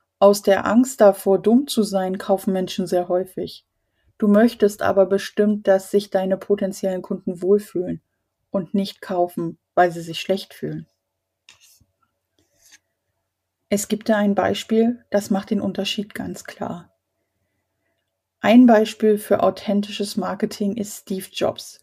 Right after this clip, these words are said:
der Gründer von Apple. Und ich kann die Aufschreie schon hören. Es geht nicht darum, was er privat für ein Mensch war. Als Gründer hat er auf jeden Fall alles richtig gemacht.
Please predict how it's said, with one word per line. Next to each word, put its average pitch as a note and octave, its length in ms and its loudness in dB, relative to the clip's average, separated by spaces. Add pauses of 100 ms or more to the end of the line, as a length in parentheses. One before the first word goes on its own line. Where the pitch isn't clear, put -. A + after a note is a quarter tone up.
der G3 100 4
Gründer G3+ 380 2
von G3+ 240 -6
Apple. F#3 380 -4
Und G#3 100 -2
ich A3+ 160 -4
kann B3+ 340 4
die C#4 140 0
Aufschreie A#3 680 4
schon A3+ 340 2
hören. A3+ 500 2 (300)
Es G#3+ 240 -2
geht A3+ 220 0
nicht G#3 180 -4
darum, F#3 460 2
was G3 200 2
er G3 60 -2
privat G3 520 0
für - 160 -6
ein F3+ 160 -8
Mensch F#3 360 -10
war. - 260 -12 (720)
Als G3+ 220 2
Gründer A#3+ 420 8
hat A3+ 120 2
er A3 80 4
auf G#3 80 -4
jeden G#3+ 180 4
Fall G#3 180 -2
alles F#3+ 320 -2
richtig G#3 360 -2
gemacht. F3 420 -14